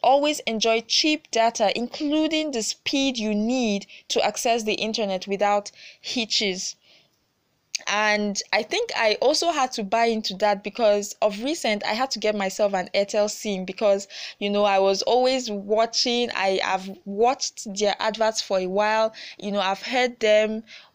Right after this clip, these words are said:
on radio and all that, and I thought it was high time I also got myself a four G sim. So you can imagine how that has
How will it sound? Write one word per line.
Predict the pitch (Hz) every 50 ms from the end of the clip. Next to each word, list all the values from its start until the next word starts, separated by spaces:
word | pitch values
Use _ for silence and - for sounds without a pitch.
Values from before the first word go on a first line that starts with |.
| -
on | - 202 202 196 196
radio | 208 240 247 247 214 220 233 240 240 240
and | 226 - 196 185 -
all | 202 220 220 220
that, | 208 202 190 190 190 -
and | - 202 196
I | 190 196
thought | - - 269 247 -
it | 202 196
was | 190 196 190
high | 220 233 226 247
time | 240 254 220 214 202 -
I | 185
also | 190 196 202 - 247
got | 214 202 202 202 202 - - -
myself | 190 190 190 - - 233 208 202 208 208 - - -
a | 202
four | 196 - - 226 214 214
G | 202 208 202
sim. | 208 - - - 202 190 180 190 202 - - -
So | - - - 240 220 214 208 202 - _ - - - - -
you | 202 208
can | - 240 202 196 196 190
imagine | - 196 208 214 226 247 240 262 269 269 269
how | 254 233 247 226 226 220 226 226 - - - - -
that | 202 208 202 202
has | 233 208 190 185